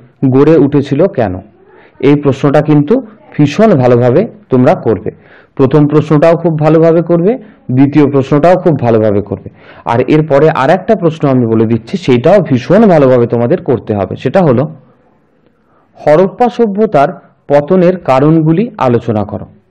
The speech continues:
এই তিনটে প্রশ্ন কিন্তু এই বছরের জন্য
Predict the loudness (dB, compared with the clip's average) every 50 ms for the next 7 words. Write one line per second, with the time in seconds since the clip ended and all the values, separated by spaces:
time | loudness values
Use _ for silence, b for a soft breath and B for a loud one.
0 | _ _ _ _ _ _ _ _ _ _ _ _ _ _ _ _ _ b b b
1 | b b b b b b b _ 0 2 2 2 2 2 2 2 2 2 2 0
2 | 0 0 -2 -2 -2 -2 -2 0 2 2 0 2 0 -2 -2 -4 B B B B
3 | -4 0 2 2 4 4 2 0 0 0 0 0 0 0 0 -2 -2 0 0